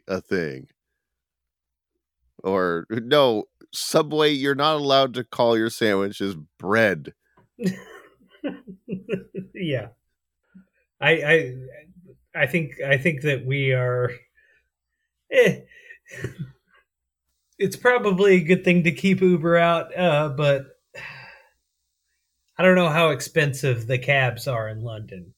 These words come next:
Speaker 2: But
Speaker 1: Yeah.
Speaker 2: it is definitely London specific, me knowing the terminology on the knowledge. That's
Speaker 1: On
Speaker 2: a cab term from London.
Speaker 1: Yeah. I, uh,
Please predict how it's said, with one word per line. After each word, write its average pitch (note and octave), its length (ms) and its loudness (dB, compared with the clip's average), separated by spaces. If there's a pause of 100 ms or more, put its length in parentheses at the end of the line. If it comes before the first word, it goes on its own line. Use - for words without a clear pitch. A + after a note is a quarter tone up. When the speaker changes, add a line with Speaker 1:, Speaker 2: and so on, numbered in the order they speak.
(600)
Speaker 2:
But C#3+ 360 0
Speaker 1:
Yeah. F#2+ 100 -2
Speaker 2:
it E3+ 160 2
is C3+ 380 2
definitely C3 920 0
London D3 500 0
specific, C3 720 -4
me C#3+ 320 -2
knowing C3 600 0 (340)
the B2 100 -4
terminology C3 1080 0 (180)
on G#3 300 4
the G3 120 6
knowledge. E3 840 2 (800)
That's A#3 260 4
Speaker 1:
On C3 180 4
Speaker 2:
a A#3 40 4
cab G#3+ 260 2
term F3+ 520 4
from G3+ 380 2
London. C#3 640 4 (880)
Speaker 1:
Yeah. F#2 480 0 (1400)
I, C3+ 300 4
uh, G#2 360 4